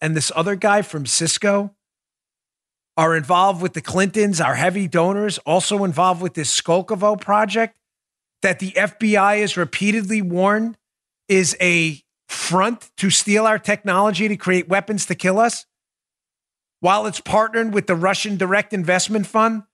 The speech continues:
repped by people involved in a company who were Clinton lobbyist bundlers, while Hillary Clinton was pushing companies to join Skolkovo.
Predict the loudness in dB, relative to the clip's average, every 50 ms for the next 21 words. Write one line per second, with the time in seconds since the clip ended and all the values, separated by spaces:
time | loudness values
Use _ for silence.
0 | _ _ _ _ _ _ _ _ _ _ _ _ _ -4 0 2 2 2 2 0
1 | -4 -10 -8 -2 0 2 2 0 0 -2 -4 -4 -4 -2 0 2 2 2 2 2
2 | 4 4 4 2 2 0 -2 -2 0 0 0 -2 0 0 0 0 2 2 2 2
3 | 2 2 0 -2 -2 -2 -2 0 0 0 2 4 4 2 2 0 -2 -2 -2 0
4 | 0 0 0 2 0 0 0 -2 -4 -10 _ _ _ _ _ _ _ _ _ _
5 | _ _ _ _ _ _ _ _ _ _ _ _ _ _ _ _ _ 0 2 2
6 | 2 2 0 0 0 2 2 2 0 0 -2 -2 0 0 0 2 2 2 2 2
7 | 2 0 -6 _ _ 0 0 0 0 0 0 2 2 2 2 2 0 0 0 2
8 | 0 0 0 0 0 0 0 0 0 0 -2 -2 0 2 2 4 4 2 2 2
9 | 0 0 2 2 2 2 0 0 2 4 4 4 2 0